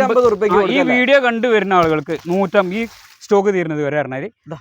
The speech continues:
Speaker 2: നൂറ്റമ്പത്
Speaker 1: ഇതിപ്പോ
Speaker 2: രൂപ.
Speaker 1: ഫ്രൂട്ട് ഉണ്ട് ട്ടോ.
Speaker 2: ആ, ഉണ്ട്.
Speaker 1: വെറുതെ പറയല്ല,
Speaker 2: വെറുതെ
Speaker 1: ഇതാ.
Speaker 2: പറയല്ല, നൂറ്റമ്പത് രൂപ.
Speaker 1: ഫ്രൂട്ട് ഉണ്ട്, നൂറ്റമ്പത്
Speaker 2: ഇപ്പൊ
Speaker 1: രൂപയ്ക്ക്. നമ്മളെ വീഡിയോ കണ്ടിട്ടാണ് വരുന്നത് പ്രത്യേകിച്ച്
Speaker 2: അതെ.
Speaker 1: പറയണം.
Speaker 2: പ്രത്യേകം പറയണം. അങ്ങനത്തെ പോലെ നമ്മൾ എന്ത് ചെയ്യും, ഒരു പത്ത് ദിവസത്തേക്ക് നമ്മൾ നൂറ്റമ്പത് രൂപയ്ക്ക് നമ്മൾ കൊടുക്കണം. ഇപ്പൊ സ്പെഷ്യൽ ഓഫറാണ് ഇത്.
Speaker 1: ഓക്കെ.
Speaker 2: കണ്ടങ്ങള് അതേമാതിരി വി എൻ ആർ പേര, വി എൻ ആർ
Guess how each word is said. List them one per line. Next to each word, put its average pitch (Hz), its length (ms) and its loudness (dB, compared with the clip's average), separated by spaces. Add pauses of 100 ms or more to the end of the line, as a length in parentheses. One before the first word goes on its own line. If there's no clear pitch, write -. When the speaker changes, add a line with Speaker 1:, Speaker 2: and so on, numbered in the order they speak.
Speaker 2:
നൂറ്റമ്പത് 180 280 -2
Speaker 1:
ഇതിപ്പോ 190 140 -2
Speaker 2:
രൂപ. 466 80 -8
Speaker 1:
ഫ്രൂട്ട് 214 260 0
ഉണ്ട് 220 140 -2
ട്ടോ. - 240 -4
Speaker 2:
ആ, - 80 0
ഉണ്ട്. 302 200 2
Speaker 1:
വെറുതെ 160 280 -2
പറയല്ല, 220 280 0
Speaker 2:
വെറുതെ 202 160 2
Speaker 1:
ഇതാ. 311 100 4
Speaker 2:
പറയല്ല, 285 220 2 (160)
നൂറ്റമ്പത് 220 520 2
രൂപ. 139 80 0
Speaker 1:
ഫ്രൂട്ട് 220 140 -4
ഉണ്ട്, 175 140 -2 (220)
നൂറ്റമ്പത് 226 540 0
Speaker 2:
ഇപ്പൊ 208 100 0
Speaker 1:
രൂപയ്ക്ക്. 196 280 0 (200)
നമ്മളെ 262 200 0
വീഡിയോ 262 320 0
കണ്ടിട്ടാണ് 262 380 -2
വരുന്നത് 247 280 -2
പ്രത്യേകിച്ച് 233 320 0
Speaker 2:
അതെ. 233 80 0
Speaker 1:
പറയണം. 190 220 0
Speaker 2:
പ്രത്യേകം 254 260 2
പറയണം. 180 240 0
അങ്ങനത്തെ 262 320 0
പോലെ 269 220 0
നമ്മൾ 247 180 -2
എന്ത് 226 80 -2
ചെയ്യും, 233 200 -4 (340)
ഒരു 226 180 0
പത്ത് 208 160 0
ദിവസത്തേക്ക് 190 300 2
നമ്മൾ 220 300 2 (500)
നൂറ്റമ്പത് 190 360 0
രൂപയ്ക്ക് 160 260 -2
നമ്മൾ 180 140 -6 (300)
കൊടുക്കണം. 139 300 -4
ഇപ്പൊ 175 80 -4
സ്പെഷ്യൽ 185 480 -2
ഓഫറാണ് 156 360 0
ഇത്. - 80 -16
Speaker 1:
ഓക്കെ. 208 100 0
Speaker 2:
കണ്ടങ്ങള് 220 320 -2
അതേമാതിരി 196 320 -2
വി 180 200 -4
എൻ 185 120 -2
ആർ 170 180 4
പേര, 113 140 -4 (680)
വി 180 100 -4
എൻ 220 100 2
ആർ 269 40 2